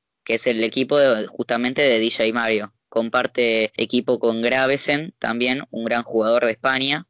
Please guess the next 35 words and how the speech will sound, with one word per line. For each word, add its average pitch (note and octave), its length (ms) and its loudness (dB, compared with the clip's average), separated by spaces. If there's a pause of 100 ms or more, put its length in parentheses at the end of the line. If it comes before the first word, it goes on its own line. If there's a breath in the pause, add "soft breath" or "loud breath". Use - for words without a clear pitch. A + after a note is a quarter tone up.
(340)
Esos C3 220 -2
son B2+ 140 0
los B2 200 2
tres C3+ 220 0
mejores C3 380 -2
argentinos A#2+ 640 -2
para A#2+ 260 0
mí C#3 360 0 (320 loud breath)
y A2 180 2
del A#2 200 2
mundo A#2+ 480 0
para A2+ 220 0
mí, C3 120 0
porque G#2+ 440 -2
la A#2 160 0
verdad, A#2+ 420 0 (260)
al - 140 -4
ser B2 180 -2
argentinos A#2 840 -2
y A#2+ 100 -8
jugar B2 440 2
bien, C#3+ 360 0 (200)
son A#2 320 -4
los A2+ 120 -8
capos. A2 560 -6 (280)
Yo C#3 380 0
jugué, C#3 640 2 (120)
tuve A#2 600 2 (180)
la A2+ 200 -4
gran C3 160 2
experiencia C3 600 0
de A2+ 100 2
poder B2+ 280 0
jugar B2+ 320 0
contra A#2 720 -2